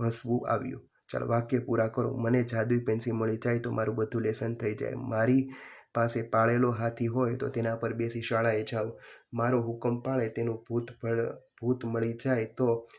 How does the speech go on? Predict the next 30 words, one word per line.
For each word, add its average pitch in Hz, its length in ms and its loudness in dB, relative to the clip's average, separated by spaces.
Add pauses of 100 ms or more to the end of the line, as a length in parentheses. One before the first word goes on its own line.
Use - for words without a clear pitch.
(100)
તેને 117 180 2
હું 113 200 0
રોજ 117 220 -2
નવી 113 200 -2
નવી 113 180 0
વાર્તા 117 340 -6
કહેવાનું 113 520 -4
કહું. 117 420 -2 (560)
કદી 127 240 4
મેલું 123 400 4
જ 120 80 -2
ન 117 180 0
થાય 120 260 -2
એવું 113 300 -4
શર્ટ 113 300 -4
હોય 127 140 0
તો 120 120 -4
રમતી 113 300 -4
વખતે 113 240 -6
શર્ટની 113 340 -6
ચિંતા 113 360 -6
ન 117 80 -2
રહે. 113 480 -6 (360)
તેમાં 120 260 4
જે 117 240 -4
ભરીએ 120 340 0
તે 113 220 -6
ખૂટે 127 260 -2
જ 120 140 -2
નહીં 120 380 0